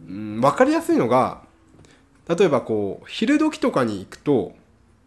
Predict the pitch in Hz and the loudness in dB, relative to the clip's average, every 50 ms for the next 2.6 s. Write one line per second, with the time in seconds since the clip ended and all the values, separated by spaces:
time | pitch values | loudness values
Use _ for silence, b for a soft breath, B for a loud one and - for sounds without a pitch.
0 | _ _ _ _ _ - 139 139 - 185 180 175 175 170 160 110 92 - - - | _ _ _ _ _ -6 -4 -2 0 0 2 2 2 2 0 0 -4 -8 -12 -12
1 | 151 160 - 120 120 - 147 131 120 - 131 131 131 131 117 - - 123 117 117 | -12 -8 -6 -8 -6 -2 -2 -4 -2 -2 -4 -2 -2 -2 -2 -2 -2 -2 -4 -2
2 | - 113 101 - - - - 190 135 - - | -2 -4 -6 -6 -10 -4 -2 -2 -2 -2 -6